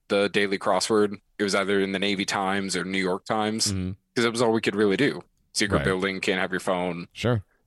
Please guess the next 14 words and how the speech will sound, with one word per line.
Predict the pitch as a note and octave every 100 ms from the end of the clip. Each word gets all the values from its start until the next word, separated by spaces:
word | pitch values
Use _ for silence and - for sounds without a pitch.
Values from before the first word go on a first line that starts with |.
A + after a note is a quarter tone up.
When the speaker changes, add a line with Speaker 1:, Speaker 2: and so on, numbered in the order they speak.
| _ _ _ _ _ _
Speaker 1:
If | G#2+ A#2+
I | C3
were |
still | C3+ D3
working | B2 A#2+ A#2
this | G2+
job | - F#2+ F2+
and | F#2+
I | G2+
got | F2+ F#2+ F#2+ -
this | E2+ D#2 - - -
handed | - G#2+ F#2+ F#2+
to | -
me | F2+ D#2 C2+